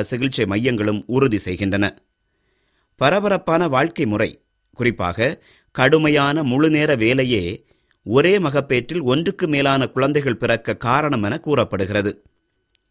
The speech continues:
சரியான ஓய்வில்லாத பணிமுறைகளால் உடல் பருமனுக்கு வழிகாட்டும் சரியான நேரத்திற்கு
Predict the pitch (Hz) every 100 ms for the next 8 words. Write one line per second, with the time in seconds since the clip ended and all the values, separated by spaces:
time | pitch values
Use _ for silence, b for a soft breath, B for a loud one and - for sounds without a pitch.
0 | _ _ - - 127 127 117 110 123 143
1 | 107 123 143 123 120 117 123 131 113 110
2 | 127 101 101 107 113 82 - _ _ _
3 | _ - 131 160 185 170 135 147 151 143
4 | 143 120 120 131 117 113 151 160 - 123
5 | 143 143 151 139 123 127 120 123 -